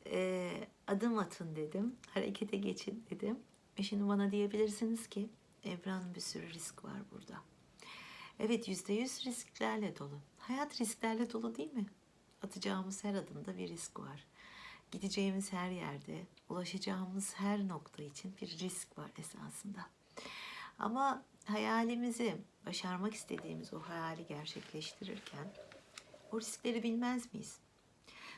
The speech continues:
Mesela ben yirmi üç yaşındayken toç evi kuruyordum. Çok gençtim, <laughs> çok idealistim. Hayattan bir haberdim. Gençtim, kadındım ve birçok risk barındırıyordum.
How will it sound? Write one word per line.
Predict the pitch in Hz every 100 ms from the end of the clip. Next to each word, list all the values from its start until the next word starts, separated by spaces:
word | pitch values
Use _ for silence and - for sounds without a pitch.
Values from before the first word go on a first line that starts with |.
| -
Mesela | 226 240 233
ben | 240 240 233 208
yirmi | 214 214
üç | -
yaşındayken | - - 151 - - - 214 254 233 202 - -
toç | 214 208 -
evi | 135 - -
kuruyordum. | - 139 135 - 214 233 - _ -
Çok | - 208 -
gençtim, | 156 151 - 170 185 202 - - -
<laughs> | - - -
çok | - -
idealistim. | 165 180 170 185 180 - 165 180 202 - - - - -
Hayattan | - 208 233 240 233 233 226
bir | 233 220 202 -
haberdim. | 160 151 139 - - - - _ -
Gençtim, | - 185 175 - 160 170 185
kadındım | - - 185 185 156 185 - - - -
ve | -
birçok | 190 - - -
risk | 160 - -
barındırıyordum. | 143 143 143 143 - 151 -